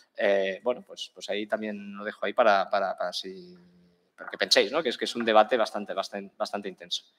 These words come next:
Esos datos deberían ser públicos o privados, ¿no? Bueno, otros datos, por ejemplo, es las reuniones que hacen los, los, los directivos de, de, de, del Gobierno de Cataluña.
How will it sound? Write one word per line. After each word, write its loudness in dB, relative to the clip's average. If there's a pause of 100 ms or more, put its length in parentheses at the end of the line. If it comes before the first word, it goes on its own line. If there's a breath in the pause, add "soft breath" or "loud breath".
(300 loud breath)
Esos 0
datos 8
deberían 4
ser 2
públicos 2
o -2
privados, -6
¿no? -20 (1700 loud breath)
Bueno, 10 (420)
otros 10
datos, 10
por 2
ejemplo, 6
es 8
las 10
reuniones 4
que 4
hacen 0
los, 2
los, 0
los -6
directivos 2
de, 2
de, -2
de, -4
del -12
Gobierno 0
de 4
Cataluña. 2